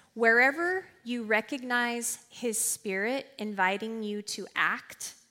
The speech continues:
say yes. Commit to go, to give, to forgive, to include, to slow down,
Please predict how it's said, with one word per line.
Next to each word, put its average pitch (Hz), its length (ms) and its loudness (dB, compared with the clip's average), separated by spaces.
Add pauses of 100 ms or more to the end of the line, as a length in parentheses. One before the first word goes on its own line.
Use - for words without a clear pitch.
(380)
say 190 340 -2
yes. - 640 -4 (1900)
Commit 262 480 -2
to 240 100 -6
go, 214 500 0 (320)
to - 120 -6
give, 247 520 0 (420)
to - 140 -4
forgive, 262 720 -2 (340)
to 233 160 -2
include, 277 720 -4 (440)
to 233 120 -10
slow 214 460 -2
down, 208 520 0